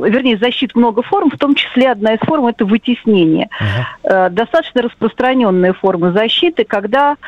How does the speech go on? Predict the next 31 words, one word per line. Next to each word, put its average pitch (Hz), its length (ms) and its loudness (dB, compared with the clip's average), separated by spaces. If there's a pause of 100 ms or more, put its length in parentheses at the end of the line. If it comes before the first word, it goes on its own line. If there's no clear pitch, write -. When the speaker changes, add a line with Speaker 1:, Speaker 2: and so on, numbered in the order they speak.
(300)
Speaker 1:
э, 208 380 2 (180)
если 220 400 0
я 214 240 2
этого 185 200 -2
не 202 180 4
вижу 190 340 2
или 170 160 2
не 214 140 2
слышу, 330 360 0
значит, 214 320 -2
этого 208 220 -2
не 190 100 2
существует. 180 760 -2 (180)
Этого 190 280 0
нет 175 240 2 (260)
для 170 180 2
меня. 175 300 2 (420)
Но 202 160 2
реальность 254 340 0
такова, 247 340 -2
что - 180 -2
это 214 160 -2
есть. 175 360 -2 (240)
Да? 226 300 0
Это 202 160 -2
как 202 300 -4
в - 80 -20
том 202 160 0
анекдоте. 180 600 0 (200)
Оно 220 220 2
есть, 311 400 0